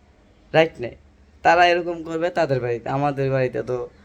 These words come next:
তারা আমাদের বাড়ির মেহমান। মেহমান যদি মেহমানের মতো না থাকে, মেহমান যদি মেহমানের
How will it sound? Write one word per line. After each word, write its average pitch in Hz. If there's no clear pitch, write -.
তারা 160
আমাদের 156
বাড়ির 151
মেহমান। 151
মেহমান 165
যদি 156
মেহমানের 156
মতো 147
না 147
থাকে, 135
মেহমান 151
যদি 147
মেহমানের 147